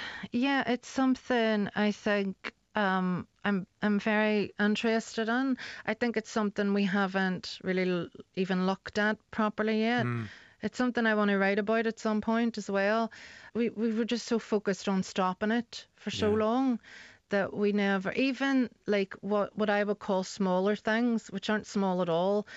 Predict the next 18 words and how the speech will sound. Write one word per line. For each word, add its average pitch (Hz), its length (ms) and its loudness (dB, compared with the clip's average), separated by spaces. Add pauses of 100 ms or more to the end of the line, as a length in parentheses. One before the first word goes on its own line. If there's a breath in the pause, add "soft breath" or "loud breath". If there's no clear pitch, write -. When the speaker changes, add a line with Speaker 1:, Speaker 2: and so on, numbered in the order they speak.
(260 loud breath)
Speaker 1:
but 202 80 0
when 208 180 2
you 214 60 2
talk 233 320 -2 (200)
to 196 80 -8
people, 185 760 0
um, 175 300 0
like 175 220 0
my 175 220 0
family, 208 380 0
because 214 340 -2
they 214 200 0
never, 190 420 0
no 190 160 0
one 190 200 2
lost 185 300 2
their 180 120 0
life, 202 460 0